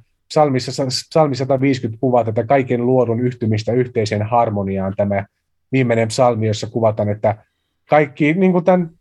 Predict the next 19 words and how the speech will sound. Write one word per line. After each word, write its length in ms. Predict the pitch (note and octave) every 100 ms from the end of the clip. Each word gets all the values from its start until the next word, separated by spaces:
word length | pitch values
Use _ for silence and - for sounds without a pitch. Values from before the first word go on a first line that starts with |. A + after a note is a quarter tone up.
| -
meidän, 320 | F3 E3 E3 -
se 120 | C3+
on 100 | E3+
siihen 220 | E3 E3+
samaan 320 | E3 E3 D#3 C3+
perustuu 420 | C#3+ C3+ - C3+
tämä 180 | C#3 C3
virsi 280 | C#3+ C3+
kolme 260 | - C3+ B2+
kolme 260 | A2+ A#2+ B2
kaksi, 360 | C3+ B2+ -
että 160 | A2 B2+
kaikki, 420 | D3+ D#3+ D#3 C#3
joissa 360 | C#3 C3+ - A#2+
henki 420 | C#3+ C#3 A#2+ A#2+
on, 240 | A2+ G#2+ - _ -
kiittämään 680 | F3 F3+ E3 C#3 B2+ A#2+ A#2+
ja 60 |
tulkohon. 680 | A#2 A#2+ A2 A2+ A2 G#2 G2